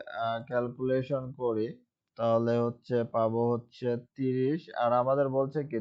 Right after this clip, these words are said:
দস্তার ভেতরে মেশাতে হবে, মানে দস্তার ভেতরে আমাদের, আহ,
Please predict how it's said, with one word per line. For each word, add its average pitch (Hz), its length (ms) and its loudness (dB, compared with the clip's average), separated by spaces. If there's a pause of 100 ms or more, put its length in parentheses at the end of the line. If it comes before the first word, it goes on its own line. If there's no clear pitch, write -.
(140)
দস্তার 127 500 2
ভেতরে 135 380 0
মেশাতে 117 560 -4
হবে, 92 240 -4
মানে 110 140 -4 (140)
দস্তার 113 360 -6
ভেতরে 123 340 -12 (140)
আমাদের, 120 320 -2 (640)
আহ, 107 300 0